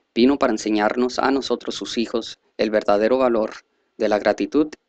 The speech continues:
y fidelidad. Se presentó a sí mismo con real humildad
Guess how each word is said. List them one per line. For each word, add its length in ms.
y 520
fidelidad. 680
Se 200
presentó 500
a 60
sí 140
mismo 440
con 220
real 460
humildad 460